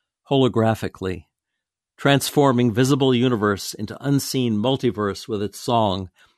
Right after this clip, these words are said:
and falling back again in a gyration of rhythmic breath. The energy of expansion and creativity that streams through all things and glues us together in oneness. The sun to the moon,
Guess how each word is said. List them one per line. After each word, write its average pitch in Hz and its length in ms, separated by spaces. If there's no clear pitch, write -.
and 117 140
falling 139 320
back 131 260
again 107 400
in 120 100
a 117 80
gyration 113 840
of 107 220
rhythmic 120 420
breath. - 480
The 135 140
energy 151 380
of 120 100
expansion 139 680
and 101 140
creativity 127 680
that 95 180
streams 147 480
through 120 240
all 131 240
things 98 540
and 123 120
glues 135 300
us - 160
together 107 540
in 107 140
oneness. 104 640
The 127 80
sun 147 300
to 113 80
the 110 120
moon, 113 480